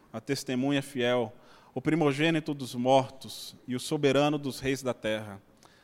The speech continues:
aquele que nos ama e pelo seu sangue nos libertou dos nossos pecados e nos constituiu reino e sacerdotes para o seu Deus e Pai.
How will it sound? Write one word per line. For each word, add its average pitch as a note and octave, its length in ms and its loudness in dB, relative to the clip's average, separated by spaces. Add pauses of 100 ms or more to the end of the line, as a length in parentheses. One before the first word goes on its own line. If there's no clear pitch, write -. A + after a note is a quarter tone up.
(120)
aquele D#3 400 0
que E3 120 0
nos D3 240 0
ama D#3+ 260 6
e C#3 60 2
pelo D3 240 4
seu C#3 180 0
sangue F3+ 380 -2
nos D#3 160 -4
libertou D3+ 500 -2
dos C#3 160 -10
nossos C3+ 380 -2
pecados B2 680 -2 (480)
e C3 60 -2
nos C3+ 160 -4
constituiu F#3 640 0
reino G3 420 2
e F#3 60 -8
sacerdotes C#3 800 0
para C3 260 -2
o A#2+ 60 -8
seu D#3+ 200 -6
Deus D3 380 -2
e D3 80 -6
Pai. A2+ 400 -2